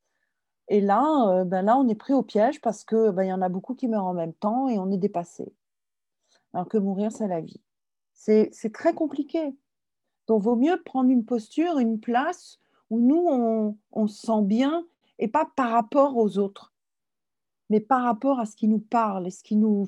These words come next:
ce qui fait sens pour nous, ce qui nous brûle pas l'estomac, ce qui fait que, ah, on a un petit peu de, de, de, de paix,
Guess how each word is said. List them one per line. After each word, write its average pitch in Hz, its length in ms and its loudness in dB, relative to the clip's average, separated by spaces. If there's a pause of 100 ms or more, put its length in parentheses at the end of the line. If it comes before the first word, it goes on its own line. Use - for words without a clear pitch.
ce - 100 -20
qui - 160 -6
fait 220 160 -2
sens 247 420 -8
pour 190 220 -4
nous, 185 200 -6 (340)
ce - 100 -20
qui 220 100 0
nous 220 120 4
brûle 262 340 2
pas 262 160 2
l'estomac, 214 600 -4
ce - 120 -20
qui 214 100 -6
fait 277 200 -2
que, 220 240 0 (460)
ah, 285 360 0 (120)
on 214 100 0
a 214 60 4
un 214 80 2
petit 277 180 -6
peu 285 160 -6
de, 226 440 -2
de, 202 240 -6 (300)
de, 214 260 0 (380)
de 202 120 0
paix, 220 360 0